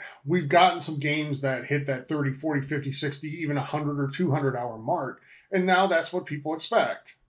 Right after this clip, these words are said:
all the time. And if they don't get that, even for free as part of Game Pass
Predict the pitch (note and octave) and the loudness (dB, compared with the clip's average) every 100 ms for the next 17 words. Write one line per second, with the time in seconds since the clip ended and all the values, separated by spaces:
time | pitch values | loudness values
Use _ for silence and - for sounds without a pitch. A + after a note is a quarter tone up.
0 | - D3+ C#3 C#3 C#3+ A2 G2+ D#3 D3+ D3 | 2 2 2 -4 -6 -8 -8 -4 -2 -2
1 | D3+ D3 C#3 A3+ C4+ G3 C#3 - A#2+ A#2 | -4 -4 0 0 0 0 -2 -2 -4 -4
2 | C3 F3+ G3+ C#4+ C4+ - C4 A#3 - - | -4 -2 -2 0 0 -2 -4 -6 -8 -12
3 | A3+ A#3 A#3 - A3 G3 F#3+ G3+ G#3 G#2 | -8 -6 -6 0 2 2 2 2 2 -4
4 | E2+ - - - | -4 -6 -10 -12